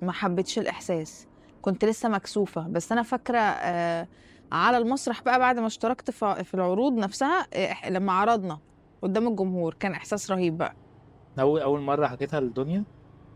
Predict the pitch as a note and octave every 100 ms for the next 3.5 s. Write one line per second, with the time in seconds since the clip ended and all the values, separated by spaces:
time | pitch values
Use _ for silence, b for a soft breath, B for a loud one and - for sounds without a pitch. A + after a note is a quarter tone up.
0 | - C3 B2+ C#3 C#3 - - G#2+ B2+ A#2+
1 | A2 A#2 G#2+ G#2 G2+ - - - - -
2 | - - A#2 A#2 A2+ B2 C3+ B2+ A#2 C3
3 | C#3 B2 - A#2